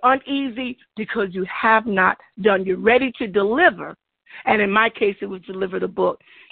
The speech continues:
And so she gave me time to sit down and, and go before the Lord with writing it. And, um, you know, again, I, I did it. I did the task.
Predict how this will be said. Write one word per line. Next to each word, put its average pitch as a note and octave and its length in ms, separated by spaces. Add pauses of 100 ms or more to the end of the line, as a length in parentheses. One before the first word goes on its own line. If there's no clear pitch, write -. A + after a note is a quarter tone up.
And A3 220
so G#3 260
she A3 80
gave A3+ 260
me A#3 140
time A3+ 380
to F3+ 80 (120)
sit G#3+ 160
down G3+ 320
and, F3+ 140 (320)
and F#3 240
go A#3 180
before A3 320
the G3+ 80
Lord G3+ 380 (220)
with G3+ 180
writing G3+ 520
it. G3 200 (380)
And, A3 440
um, G#3 300
you B3+ 100
know, A#3 140
again, A#3 400
I, - 200
I F3+ 140
did A#3+ 260
it. B3 80
I - 100
did A3 200
the G3 80
task. F#3+ 320